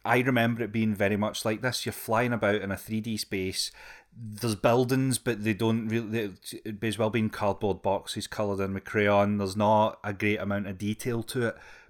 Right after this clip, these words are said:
but it was very cool. I would hate to go back and play it now 'cause it would be terrible.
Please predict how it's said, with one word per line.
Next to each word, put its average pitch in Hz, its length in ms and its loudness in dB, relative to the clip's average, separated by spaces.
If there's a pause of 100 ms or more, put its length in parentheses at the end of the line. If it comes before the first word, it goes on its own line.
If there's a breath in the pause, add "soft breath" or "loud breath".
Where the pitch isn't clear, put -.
but 117 120 -4
it 92 60 -10
was 107 140 -6
very 107 400 0
cool. 113 600 -2
I 117 60 -2
would 107 180 -2
hate 120 360 -4 (120)
to - 80 -10
go 107 140 -2
back 92 260 -4
and 101 140 -6
play 104 160 -4
it - 100 -10
now 95 140 -4
'cause 95 260 -6
it - 160 -10
would 92 120 -8 (120)
be 95 440 -4 (180)
terrible. 107 580 -2